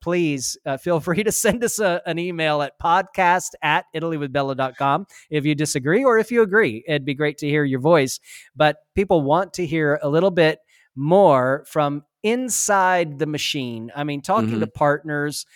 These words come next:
Speaker 1: how are things really done? What's really going on in Italy? What's the insider information that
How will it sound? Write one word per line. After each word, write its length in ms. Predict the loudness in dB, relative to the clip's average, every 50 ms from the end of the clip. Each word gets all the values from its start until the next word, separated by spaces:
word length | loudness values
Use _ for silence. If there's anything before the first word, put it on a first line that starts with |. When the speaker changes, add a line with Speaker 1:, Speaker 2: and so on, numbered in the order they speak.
| _ _ _ _
Speaker 1:
how 280 | -4 0 4 4 4 4
are 140 | 4 0
things 340 | -2 _ -6 -6 -6 -6 -6
really 300 | -4 -4 -2 -2 -2 -2
done? 460 | -4 -2 -2 -2 0 -2 -2 -4 -4
What's 280 | -2 -4 -4 -4 -6 -8
really 300 | -6 -4 -4 -2 -4 -2
going 280 | -2 -2 -2 -2 -2 0
on 220 | 0 0 0 0
in 160 | -2 -4 -6 -6
Italy? 340 | -6 -4 -4 -2 -2 -2
What's 340 | 0 2 0 0 0 -2 -6
the 180 | -6 -4 -2 -2
insider 800 | -2 -4 -4 -4 0 2 4 4 4 4 4 4 4 2 0 -2 _ -18 -20 _ _
information 920 | -4 -4 -4 -4 -4 -4 -4 -2 0 0 -2 -2 -2 -2 -2 -2 -4 -2 -2
that 200 | -2 -2 -4